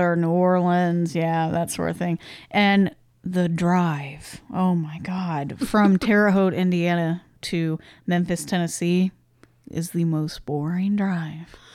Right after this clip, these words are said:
Speaker 2: So do you go through, I feel dumb. Right underneath us is Kentucky.
Speaker 1: Mm-hmm.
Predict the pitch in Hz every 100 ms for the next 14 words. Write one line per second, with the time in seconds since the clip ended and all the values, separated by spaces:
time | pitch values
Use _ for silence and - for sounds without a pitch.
0 | - - 277 277 269 269 277 262 233 220
1 | 233 208 196 151 170 190 220 247 240 220
2 | 208 196 190 190 180 208 196 175 156 160
3 | 160 - - - 185 180 175